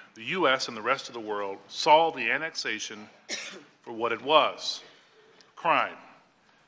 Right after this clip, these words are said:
Shortly after Russia invaded, the United Nations essentially declared it a crime in a non-binding resolution. And our own government, recognizing the seriousness of the event,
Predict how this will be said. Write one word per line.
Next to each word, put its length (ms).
Shortly 400
after 320
Russia 340
invaded, 440
the 60
United 300
Nations 400
essentially 720
declared 540
it 140
a 60
crime 600
in 120
a 80
non-binding 800
resolution. 560
And 140
our 60
own 200
government, 420
recognizing 720
the 100
seriousness 760
of 180
the 140
event, 300